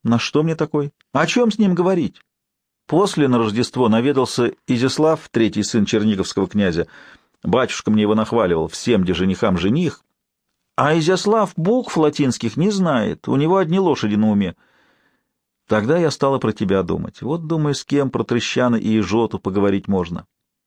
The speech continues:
А ты будто сгинул, носа не кажешь. Ох, и злилась я на тебя.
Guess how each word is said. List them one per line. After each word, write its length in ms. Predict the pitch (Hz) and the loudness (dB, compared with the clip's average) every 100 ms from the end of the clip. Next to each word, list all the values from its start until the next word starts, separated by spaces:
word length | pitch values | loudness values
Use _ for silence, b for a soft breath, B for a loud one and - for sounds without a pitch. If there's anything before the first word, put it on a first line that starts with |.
| _ | _
А 120 | - - | -8 -2
ты 140 | 170 | 0
будто 280 | 185 - 220 | 0 -2 -2
сгинул, 480 | 180 190 233 170 117 | 0 0 0 2 0
носа 260 | 196 196 | 0 0
не 120 | 156 | -2
кажешь. 440 | 139 107 80 78 - | 0 -2 -2 -8 -6
Ох, 280 | 131 156 - | -2 -2 -2
и 40 | |
злилась 520 | 151 147 156 135 127 | -2 0 0 0 -2
я 100 | 127 | -2
на 100 | 123 | -4
тебя. 320 | 117 120 120 | -4 -2 -2